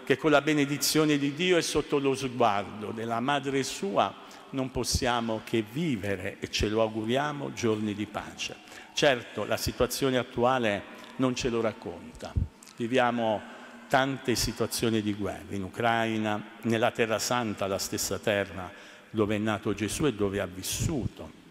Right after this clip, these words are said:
in tante altre parti del mondo. Viviamo conflitti all'interno delle nostre relazioni, viviamo conflitti forse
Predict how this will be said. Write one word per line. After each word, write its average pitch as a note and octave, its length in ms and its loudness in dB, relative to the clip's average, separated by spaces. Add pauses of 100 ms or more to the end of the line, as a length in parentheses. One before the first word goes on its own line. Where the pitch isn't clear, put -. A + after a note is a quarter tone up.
(420)
in A2+ 200 -10
tante B2 360 -2
altre A2+ 300 -2
parti G#2+ 380 -4
del G#2 180 -4
mondo. A2+ 540 -4 (440)
Viviamo B2+ 480 2
conflitti A#2 840 -2
all'interno A2 680 0
delle A2 220 -4
nostre A2+ 500 -4
relazioni, A2 920 -2 (420)
viviamo C3 460 2
conflitti A#2+ 680 -2
forse A2 680 0